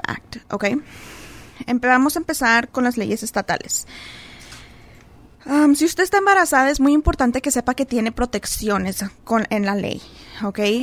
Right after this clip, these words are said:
Este, pero para que estas protecciones le apliquen a usted en el trabajo donde usted trabaja, tiene que tener seis empleados o más. Si tiene menos, lamentablemente, las leyes no le protegen. Tiene que haber más de seis empleados.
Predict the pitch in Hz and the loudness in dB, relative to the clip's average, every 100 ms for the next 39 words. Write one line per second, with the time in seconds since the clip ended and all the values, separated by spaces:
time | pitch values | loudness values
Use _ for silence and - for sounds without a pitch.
0 | - 220 220 - 220 220 214 208 - 240 | 0 -2 -2 -2 0 2 2 0 -2 0
1 | 233 240 240 262 262 277 311 - 349 320 | 4 4 2 2 2 2 -2 -2 -2 -2
2 | - 240 240 254 294 247 233 220 247 262 | -2 0 0 0 0 0 0 -4 0 0
3 | 262 - 220 277 - - - - 247 233 | 0 -2 -2 -2 -6 -16 -12 -2 2 2
4 | 233 214 208 233 247 254 240 202 208 214 | 2 2 2 2 2 2 2 0 -2 -4
5 | 208 254 240 - 262 214 214 233 247 240 | -2 2 2 0 -2 -2 -2 -4 -2 2
6 | 233 240 - - - - 233 220 262 262 | 0 -2 -10 -16 -8 0 2 2 2 2
7 | 196 180 220 - - 214 208 180 - - | 2 2 0 -2 -2 0 0 0 -6 -12
8 | - - 254 247 262 262 285 302 311 349 | -12 -6 -4 -2 0 2 4 4 4 2
9 | 349 269 233 220 220 226 254 262 254 285 | 0 0 0 0 0 2 2 2 2 0
10 | 285 220 220 220 214 208 214 226 220 208 | 0 0 -2 0 -2 -2 -2 -2 -2 0
11 | 202 208 180 180 - - 170 - 208 214 | -2 -2 -4 -4 -6 -6 -10 -6 -4 -2
12 | 240 233 233 220 208 - 202 190 196 190 | -2 0 0 0 -2 -4 -4 -4 -4 -4
13 | - - - | -6 -10 -14